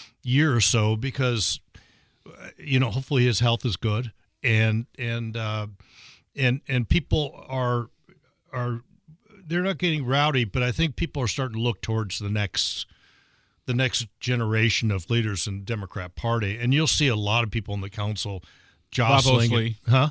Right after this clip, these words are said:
Speaker 2: Bob Osley, Maggie Lewis.
Speaker 1: Sure, and they're, they'll be using their elbows. And, uh,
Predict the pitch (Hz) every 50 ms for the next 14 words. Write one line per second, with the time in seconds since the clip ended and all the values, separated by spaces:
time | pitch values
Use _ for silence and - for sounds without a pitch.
0 | - - - 110 131 127 123 127 117 117 - - 123 120 117 120 117 110 107 107
1 | 101 101 101 98 98 - - - - - 190 160 143 127 110 117 131 135 143 143
2 | 147 147 147 160 160 156 147 135 147 156 151 143 151 147 123 139 143 139 131 127
3 | 120 107 104 95 101 98 98 107 104 - - _ _ _ _ _ _ _ - 143
4 | 127 120 123 123 123 120 120 120 117 117 113 107